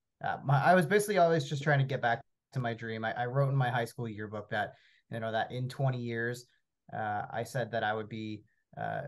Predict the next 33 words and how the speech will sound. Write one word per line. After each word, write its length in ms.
calling 340
the 80
Daytona 340
five 240
hundred. 360
So 320
I, 240
in 140
a 40
way, 220
I've 100
just 160
been 120
trying 240
to 40
get 160
back 260
to 80
that, 320
uh, 500
dream 400
that 240
seventeen-year-old 960
me 140
set 240
out 180
for 80
myself. 460
So, 260
uh, 280
yeah, 160
I 100
did 160